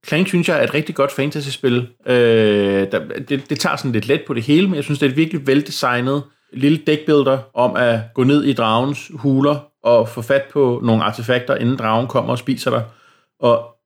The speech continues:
jo federe kort du spiller, jo mere larm laver du, jo nemmere har dragen ved at finde dig.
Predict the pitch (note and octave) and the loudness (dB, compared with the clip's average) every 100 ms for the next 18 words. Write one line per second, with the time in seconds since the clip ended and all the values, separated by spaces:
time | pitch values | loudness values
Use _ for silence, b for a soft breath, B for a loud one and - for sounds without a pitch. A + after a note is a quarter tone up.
0 | - A#2+ C#3+ C#3 D#3 D3 C3 C#3+ - C3 | -6 0 2 2 2 0 0 0 0 -6
1 | C3 B2 C3+ A#2+ C3+ C3 B2 C3 C3+ A#2+ | 0 2 2 2 2 0 -2 -2 0 2
2 | A#2 C#3 C#3 A2 A2 B2+ B2 C3 A#2 A2+ | 4 2 0 2 2 0 0 -2 0 0
3 | B2+ C3+ B2 C3+ B2+ C#3 | 2 2 0 2 2 0